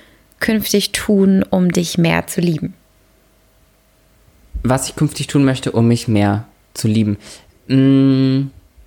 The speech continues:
Speaker 2: es gibt für mich eine Sache, die auch immer wieder Futter für diesen Podcast bietet, mir aber oft auch nicht so gut tut, und das sind Dating-Apps.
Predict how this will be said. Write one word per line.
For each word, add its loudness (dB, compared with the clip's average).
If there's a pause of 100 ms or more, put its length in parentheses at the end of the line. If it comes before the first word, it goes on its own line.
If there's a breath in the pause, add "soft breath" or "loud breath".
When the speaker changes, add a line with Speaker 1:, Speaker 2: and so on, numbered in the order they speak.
(420)
Speaker 2:
es -4
gibt -8
für 0
mich 0
eine 2
Sache, -2 (420 loud breath)
die 2
auch -2
immer 2
wieder 0
Futter -4
für -2
diesen 0
Podcast -4 (180)
bietet, -2
mir 0
aber 0
oft -4
auch -2
nicht -2
so -2
gut -2
tut, -4
und -2
das -2
sind -2
Dating-Apps. -4